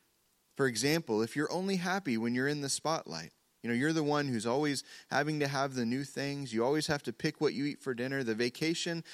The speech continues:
has to be all about you, meeting your needs, and you're only interested in the conversation if you're at the center of it,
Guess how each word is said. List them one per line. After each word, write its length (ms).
has 200
to 120
be 120
all 180
about 300
you, 260
meeting 360
your 180
needs, 400
and 100
you're 140
only 340
interested 520
in 140
the 60
conversation 800
if 160
you're 140
at 120
the 80
center 360
of 120
it, 160